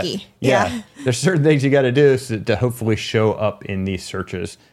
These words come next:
Speaker 2: And there's a whole art and science to that. And, it, it, you know, the thing about S E O is it's not instant. It's
Speaker 1: Right.
Speaker 2: a, you have to put a plan in place. It's not gonna produce any return on investment for a while generally.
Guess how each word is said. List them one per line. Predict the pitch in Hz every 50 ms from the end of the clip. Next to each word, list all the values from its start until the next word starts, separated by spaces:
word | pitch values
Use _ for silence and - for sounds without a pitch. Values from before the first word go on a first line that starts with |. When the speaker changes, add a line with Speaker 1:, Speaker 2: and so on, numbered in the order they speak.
| _ _ _ -
Speaker 2:
And | - 98 101 98 95 92
there's | 101 95 98 95 -
a | 101
whole | - 107 113 113 107 - -
art | 104 104 101 98 - -
and | 98 92 90
science | - - 110 101 98 98 95 -
to | - - 92
that. | 87 92 90 90 87 - _ _ _ _ _ _ _ -
And, | - 101 101 98 98 95 95
it, | 95 92 95 90 95 - - -
it, | 98 101 95 - -
you | 123
know, | 110 110 110
the | - 135 151
thing | 147 - 202 180
about | 165 151 131 110 -
S | 123 117 - -
E | 110 107 104
O | 101 101
is | 101 98
it's | 98 92 -
not | 107 92 - - _
instant. | - 104 92 - - - 92 - - _ _ _ _ _ -
It's | 107 107 - 190
Speaker 1:
Right. | - 107 104 95
Speaker 2:
a, | -
you | 113 120
have | 127 120 117
to | -
put | - - 123 104
a | 98
plan | - - - 147 147 147
in | 143 135 123
place. | - 139 123 117 120 117 - - - _ _ _ _ _ _ -
It's | 110 - -
not | - 127 117 120 -
gonna | 131 117
produce | 104 107 120 113 117 117 113 -
any | 117 110 107
return | 98 104 101 - 117 107 104
on | 101 101
investment | 101 95 90 92 92 - - 104 104 98
for | - 98 95
a | 92 87
while | 87 92 107 117 110 113
generally. | 110 120 113 113 110 110 107 107 104 107